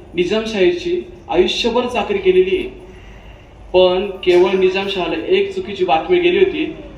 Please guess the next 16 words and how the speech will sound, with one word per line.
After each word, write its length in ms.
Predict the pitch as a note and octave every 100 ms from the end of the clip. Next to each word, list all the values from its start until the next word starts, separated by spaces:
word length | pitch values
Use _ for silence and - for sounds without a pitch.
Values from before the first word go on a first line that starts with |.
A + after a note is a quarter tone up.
| -
की 220 | F3+ F#3 F3
ह्या 220 | G3+ G#3
लखुजी 360 | G3+ G#3 G3
राजांनी 760 | F#3 E3 E3+ F#3 F3 F#3 G#3 - - - - -
शहाजी 380 | - F3+ F#3 G3+
राजांसोबत 600 | F#3 F#3 G3+ F#3 E3 F3
संधान 420 | - F3+ F#3 F#3+
बांधलंय 360 | F3+ F#3+ F3+ F3+
आणि 340 | D#3 E3 E3+
मराठी 340 | D#3+ F#3 G#3+
साम्राज्य 440 | - E3+ E3+ E3 E3+
उभं 140 | F3
करण्याचा 500 | E3 D#3 D#3+ D#3+ F3 E3+ - -
प्रयत्न 300 | F#3 F3+ F3+
केलेला 340 | F3+ F3 F3
आहे. 80 | E3